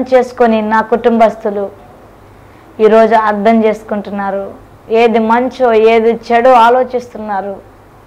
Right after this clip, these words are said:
నాకు ఇది చెడు అనుకుంటే దాన్ని విడిచిపెడతానండి, ఇది మంచి అని ప్రభు చెప్తేనే ఆ మంచిని వెంబడిస్తాను. నా పేరుకు అర్థం తెలియక చాలామంది కూడా ఆమని అనగానే సినిమా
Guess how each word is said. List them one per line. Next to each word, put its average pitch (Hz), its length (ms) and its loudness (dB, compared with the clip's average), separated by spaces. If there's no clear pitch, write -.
నాకు 285 260 0
ఇది 302 140 0
చెడు 277 280 4
అనుకుంటే 330 380 -4
దాన్ని 262 220 -2
విడిచిపెడతానండి, 226 840 -6
ఇది 285 120 2
మంచి 320 420 -2
అని 339 120 -2
ప్రభు 277 260 2
చెప్తేనే 311 540 2
ఆ - 20 2
మంచిని 247 380 -6
వెంబడిస్తాను. 214 720 -4
నా 226 80 -2
పేరుకు 277 360 2
అర్థం 233 220 0
తెలియక 233 320 0
చాలామంది 247 520 0
కూడా 208 200 0
ఆమని 339 380 2
అనగానే 277 440 0
సినిమా 262 400 2